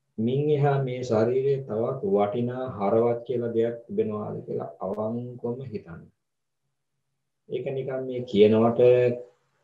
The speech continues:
අ, හිතන එකක් නෙවෙයි. අවංකව තමන්ගේ හදවතට එකඟවම, බුද්ධියට එකඟවම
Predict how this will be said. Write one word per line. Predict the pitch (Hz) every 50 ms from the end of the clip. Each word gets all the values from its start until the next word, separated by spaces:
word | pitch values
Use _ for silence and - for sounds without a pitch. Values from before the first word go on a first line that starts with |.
| _ _ _ _ _ _ _ _
අ, | -
හිතන | - - 131 123 123 123 123 123
එකක් | 120 117 - 107 104 - 101
නෙවෙයි. | 92 92 92 95 98 101 - 160 165 - - _ _ _ _ _ _ _ _ _ _ _ _ _ _ _ _ _ _ _ _ _ _ _ _ _ - -
අවංකව | - 151 156 165 170 160 165 165 151 -
තමන්ගේ | 135 127 131 135 135 139 139 139 - -
හදවතට | - - - 104 104 104 120 123 127 131 - - 120 - - - - - - - - - - - 107
එකඟවම, | 107 - - - 143 143 139 139 135 127 123 123 127 131 123 - - - - _ _ _ _ _ _ _ _ _ _ _ _ _ -
බුද්ධියට | - - 135 135 143 151 151 151 - - - - - 107
එකඟවම | - - - 143 147 147 147 151 151 147